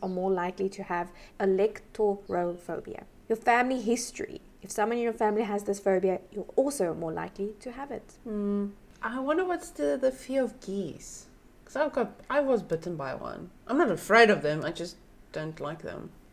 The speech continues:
Speaker 1: I, I don't know. But there's different, definitely one.
Speaker 2: No, there should be a fear for that
Speaker 1: Yeah.
Speaker 2: one.
Speaker 1: Yeah, a hundred percent. <laughs>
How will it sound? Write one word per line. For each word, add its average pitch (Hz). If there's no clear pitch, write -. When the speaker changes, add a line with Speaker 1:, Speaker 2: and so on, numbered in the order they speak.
Speaker 1:
I, 294
I 285
don't 320
know. 302
But 240
there's 254
different, 349
definitely 294
one. 190
Speaker 2:
No, 269
there 220
should 285
be 220
a 165
fear 151
for -
that -
Speaker 1:
Yeah. -
Speaker 2:
one. -
Speaker 1:
Yeah, 370
a 226
hundred 277
percent. -
<laughs> 247